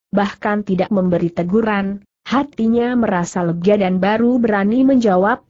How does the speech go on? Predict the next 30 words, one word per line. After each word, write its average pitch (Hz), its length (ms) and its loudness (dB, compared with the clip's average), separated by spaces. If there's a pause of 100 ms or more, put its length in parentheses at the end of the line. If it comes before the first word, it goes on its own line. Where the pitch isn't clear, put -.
(220)
"Aku 190 400 -2
adalah 180 480 -2
seorang 202 560 -4
kecil 254 400 2
dari 208 320 2
kalangan 220 560 -2
Kang 269 320 2
Ou. 220 160 -2
Dalam 208 480 2
hidupku 190 480 -2
tidak 196 400 -2
pernah 214 320 0
mendirikan 202 720 2
jasa 185 480 -2
apa-apa 202 560 -2
bagi 160 320 -4
masyarakat." 156 720 -6 (480)
"Maka 233 640 2
kau 226 160 2
juga 196 400 0
tak 233 240 -4
usah 185 400 -4
tanya." 214 480 -4 (160)
Mendengar 185 560 2
jawaban 196 560 0
halus 185 480 -2
yang 214 160 0
mengandung 190 480 0
jengekan 202 560 0
itu, 220 480 -2